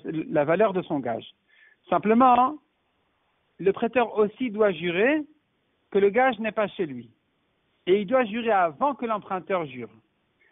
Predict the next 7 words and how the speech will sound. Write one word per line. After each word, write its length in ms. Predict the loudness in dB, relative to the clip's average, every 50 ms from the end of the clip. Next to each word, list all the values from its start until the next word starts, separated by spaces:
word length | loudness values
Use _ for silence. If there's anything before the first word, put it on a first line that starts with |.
| _ _ _ -2
Avant 300 | -2 0 2 2 0 2
que 140 | 2 0 0
l'emprunteur 760 | 0 0 0 0 -2 -2 -2 0 2 2 4 4 4 0
ne 180 | -2 -6 -10 -10
commence 400 | -8 -8 -4 -2 -2 -2 -2 -4
à 120 | -6 -8
jurer 480 | -6 -6 -4 -2 0 0 0 0 -2